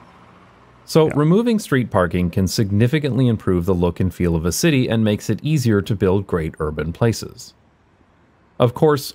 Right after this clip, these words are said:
Speaker 1: whenever a proposal is made to reduce car parking, many people start listing off a long list of reasons why street parking is absolutely essential and can never be removed. But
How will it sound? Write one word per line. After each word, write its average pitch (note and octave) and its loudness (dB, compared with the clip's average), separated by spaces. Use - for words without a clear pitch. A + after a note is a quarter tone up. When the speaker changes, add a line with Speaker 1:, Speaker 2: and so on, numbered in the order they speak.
Speaker 1:
whenever C3 2
a G#3 0
proposal A#2+ 0
is F2 -2
made E2+ -2
to G2+ -2
reduce F2+ 0
car B2+ 2
parking, F2+ 0
many A#2 0
people A#2 0
start A2+ 0
listing F2+ 0
off E2+ 0
a E2+ 0
long F2+ 0
list F#2+ -2
of F#2 -2
reasons G#2+ 2
why F#2+ 2
street F2+ -4
parking F2+ -2
is F#2+ -4
absolutely E2 -2
essential F#2 -2
and F2+ -4
can G#2 0
never D#2+ -4
be D#2 -8
removed. F#2+ 0
But B2+ 2